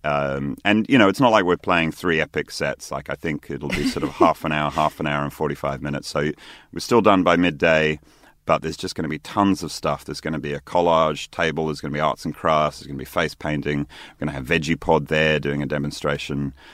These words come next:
Speaker 1: So, yeah, I, it, we called it a mini festival.
Speaker 2: Oh, it'll, it'll be amazing. So, um, before we move on from that, where can people get the tickets and how much are they?
Speaker 1: Uh, well, you can get tickets online.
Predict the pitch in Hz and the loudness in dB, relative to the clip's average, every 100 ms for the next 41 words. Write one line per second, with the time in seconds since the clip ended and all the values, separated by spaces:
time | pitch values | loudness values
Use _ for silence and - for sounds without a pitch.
0 | - - - 78 76 - 101 82 - 98 | -20 -8 -2 0 0 -2 0 0 0 0
1 | - 110 110 120 113 123 107 90 90 87 | 0 0 2 2 4 6 6 6 4 4
2 | 80 - 71 - 58 - 180 185 196 196 | 2 -4 -8 -10 -12 0 2 4 2 0
3 | 202 208 202 190 180 170 170 156 - 208 | 2 2 4 4 4 4 2 2 4 4
4 | 190 - - - - 196 196 190 196 - | 4 0 -10 -20 0 4 6 6 2 0
5 | 190 180 170 160 160 - 175 170 165 - | 2 6 6 6 4 4 4 4 2 -2
6 | 165 185 190 196 202 196 - - 175 170 | -2 2 6 6 6 6 2 -2 -4 -4
7 | 165 156 165 - 208 - - 151 147 160 | -4 -4 -4 -6 -4 -4 -4 -4 0 0
8 | 156 - 151 - - - - - - - | 0 -4 -10 -10 -12 -16 -18 -20 -20 -16
9 | - 92 92 90 92 107 117 - 127 98 | 0 4 6 6 4 4 2 2 -2 -2
10 | - 98 98 90 85 90 101 | 2 4 6 6 6 4 2